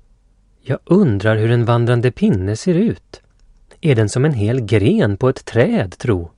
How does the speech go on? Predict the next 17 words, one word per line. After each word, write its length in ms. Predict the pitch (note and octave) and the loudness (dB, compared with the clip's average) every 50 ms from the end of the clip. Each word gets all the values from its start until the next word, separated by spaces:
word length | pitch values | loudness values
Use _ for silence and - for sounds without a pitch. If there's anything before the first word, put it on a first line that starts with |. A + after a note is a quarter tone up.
| _ _ _ | _ _ _
säger 280 | - - G#2+ F2+ F2+ F2 | -6 -6 -4 -4 -4 -4
farmor. 500 | - D3 B2 G2 F2+ F#2 F#2 F#2 G2+ - _ _ _ _ _ _ _ - - _ _ _ _ _ _ _ _ _ | -4 -2 -2 -2 -2 -4 -6 -6 -8 -10 _ _ _ _ _ _ _ -20 -20 _ _ _ _ _ _ _ _ _
Ebba 420 | - B2 A#2 G2+ G2 F#2+ B2+ C3+ | -2 -2 -2 -2 -2 -2 -4 -4
suckar 760 | B2+ - - D#3 A2 - _ - - B2 A2 G2 F2+ E2 - _ _ - | -4 -2 -2 -2 -2 -2 _ -4 0 0 0 0 0 -4 -10 _ _ -4
och 120 | C3 G#2 | -4 -4
jag 280 | F2 F#2+ G#2 A2 G2+ - | -2 0 -2 -2 -2 -2
fnissar. 640 | - C3+ C3+ A#2 - - - - A2+ F#2+ E2+ F2 _ _ _ _ _ _ - - - _ _ - _ _ _ _ | -2 0 0 0 -2 -6 -6 -4 -4 -4 -4 -8 _ _ _ _ _ _ -20 -20 -20 _ _ -20 _ _ _ _
Vår 200 | - C3+ B2+ C#3+ | -4 0 0 0
farmor 520 | C#3+ - - G3 E3+ C#3 B2+ C3 C#3 C#3+ C#3+ | 0 0 -2 -2 -2 -2 -2 -2 0 0 0
är 40 | F#3 | 0
inte 280 | G#3+ D#3+ A#2 - D#3 | 0 -2 -2 -2 -4
lik 360 | C3 A#2+ C3+ D3 C#3 - - | -2 0 0 0 -2 -4 -4
någon 400 | D#3 F3 F#3+ C#3 G#2+ G2+ B2 D3 | -2 -2 0 0 0 0 0 0
annan 280 | E3 C3 G#2 G#2 G#2 G2+ | 0 -2 -2 -2 -4 -2
farmor 380 | - E3+ B2+ G2+ F#2 G#2 B2 A#2+ | -2 0 0 0 0 -2 -2 -2
jag 180 | F#2 G2 G#2 | -2 -4 -4
känner. 460 | - - F#2 F2 F#2 G#2 G#2 F2+ D#2+ | -6 -6 -8 -6 -4 -4 -4 -4 -6